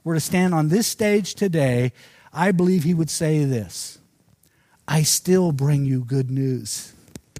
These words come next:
Still, unto you is born a Savior."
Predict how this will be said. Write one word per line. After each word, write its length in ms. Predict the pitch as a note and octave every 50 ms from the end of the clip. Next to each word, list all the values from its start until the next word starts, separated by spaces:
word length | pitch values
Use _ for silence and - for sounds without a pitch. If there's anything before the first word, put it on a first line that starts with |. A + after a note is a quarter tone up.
| _ _ - _ _ _ _ _ _ _ _ _ _ _ _ _ _ _ _ _ _ _ _ _ _ _ _ - -
Still, 480 | - - - F#3+ G3+ F#3+ C#3+ C3 - _ _ _ - _ _ _ _ _ _ _ _ _ _ _ _ _ _ _ _ _ _ _ _ _ _ _ _ _ -
unto 300 | F#3+ G3+ G3+ E3+ - F3+
you 560 | D#3+ C3 C3+ F3 B3 C4+ G#3 D3 A#2+ A2 A2 - _ _ _ _ _ _ _ _ _ _ _ _ _ _ _ _ _ _ _ _ _ -
is 160 | C3 A2 -
born 560 | - - D3 D3+ C#3 B2 A2 F#2+ F#2 G2+ G#2 _ _ _ _ _ _ _ _ _ _ -
a 40 | -
Savior." 520 | A2+ - - D#3 C#3 B2+ A2 - - D#2+